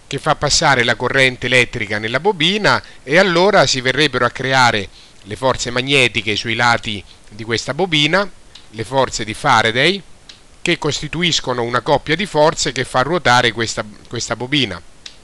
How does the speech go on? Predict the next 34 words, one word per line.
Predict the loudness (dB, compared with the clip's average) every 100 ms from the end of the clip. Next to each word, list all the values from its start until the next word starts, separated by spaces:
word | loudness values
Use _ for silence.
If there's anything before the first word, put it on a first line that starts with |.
| -12
Invece | -2 0 2 0
qui | 4
è | 4
il | 4 4 4
fenomeno | 2 0 0 0 2 0 0 -6 -20 -20 -10
opposto, | -8 -4 0 2 0 0 0 -2 -8 -20 -20 -8
la | -2
rotazione | 0 0 -2 0 0
è | 0
indotta | 0 -2 0
dall'esterno | 0 0 -2 2 2 2 0 -2 -4 -8 -20 -20 -4
e | 0
la | 2 2
corrente | 2 4 4 2 2 2 0
che | -2
scorre | -4 -2 0 0 0 -2
nella | 0 0
bobina | 0 0 2 2 2
è |
la | 2
corrente | 0 0 0 -2 -4
indotta | -2 -2 -2 -2 0 0 -4 -20 -20 -20 -20 -10
che | 0 0 0
viene | 0 2 2
creata | 2 4 4 4 2
dalle, | 2 2 2 0 0
eh, | -6
variazioni | -4 0 0 0 -2 -2 0 -2
del | -4
flusso | -6 -6 -4 -4
magnetico | -2 2 2 0 -4
attraverso | -2 -2 0 0 -2 -4
la | -4
bobina. | -6 -8 -8 -10